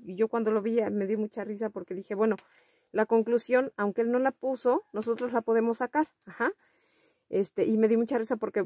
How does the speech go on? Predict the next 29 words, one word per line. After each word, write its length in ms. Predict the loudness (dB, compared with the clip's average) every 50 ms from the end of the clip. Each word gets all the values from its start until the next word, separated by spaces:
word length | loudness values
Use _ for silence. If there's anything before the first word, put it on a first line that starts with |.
| -2 -2
eh, 260 | -2 0 0 0 -2 -2
cuando 340 | -2 -4 -2 -2 -2 -2 -2
vi 160 | -2 -2 0
los, 260 | 0 0 0 0 -2
este, 380 | -6 -8 -8 -8 -4 -2 -2 -2
ejemplos 400 | -2 -6 -10 -12 -12 -14 -14 -12
que 80 | -10
yo 100 | -8 -8
les 160 | -8 -8 -8
había 180 | -8 -8 -8 -8
puesto 340 | -8 -10 -12 -10 -8 -6 -6
de 120 | -4 -4
que 100 | -4 -4
los 140 | -4 -4 -6
seres 220 | -6 -8 -8 -6
vivos, 340 | -8 -8 -6 -6 -8 -6 -6
este, 540 | -8 -8 -8 -10 _ -8 -6 -4 -4 -6 -8 -12 _ _ _ _ _ _ _ _ _ _ _ _ _ _ _ _ _ _ _
poseen 320 | -6 -6 -4 -2 -2 0
metabolismo, 760 | 0 0 0 2 2 4 4 4 2 0 0 2 0 0 0 _ _ _
bueno, 240 | -2 0 0 0 -2 -6 -12 -20 _ _ _ _ -6
resulta 400 | -4 -2 0 0 2 2 2 2
que 140 | 2 2 2
es 120 | 2 2
la 80 | 2 0
conclusión 480 | 0 -2 -2 -2 -4 -4 -2 -2 -2 -2
que 100 | -2 -4
sacamos 400 | -4 -4 -4 -2 -2 0 0 -2
de 60 | -2
aquí. 220 | -4 -4 -8 -8